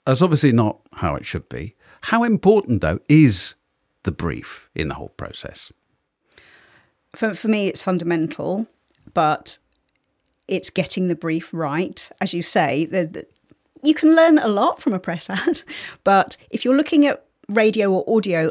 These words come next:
Speaker 2: as a medium in its own right and looking at the benefits that you can achieve through that medium, um, there are other objectives. You may not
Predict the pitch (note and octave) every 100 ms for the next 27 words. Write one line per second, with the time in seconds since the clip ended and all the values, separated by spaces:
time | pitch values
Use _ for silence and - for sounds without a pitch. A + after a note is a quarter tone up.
0 | - F3+ E3 F#3 F#3+ G#3 F#3+ E3 E3 -
1 | D#3 E3 G3 F#3+ B2 G#3+ - F#3+ F3+ -
2 | E3+ D#3+ - E3 D#3 F#3 F3+ E3+ F3+ -
3 | - E3+ F3+ - E3+ E3 - G3 E3+ -
4 | - A3 A3+ F3+ - C#3+ D3+ - A2 D#3
5 | G3+ - - - - - - F3+ F3 E3+
6 | - G#3 G#3 A3 A3+ - A#3 A3+ A3+ D4+
7 | - F#3 D3+ G3+ G3 G#3 G#3+ G3+ G3+ G3+
8 | - -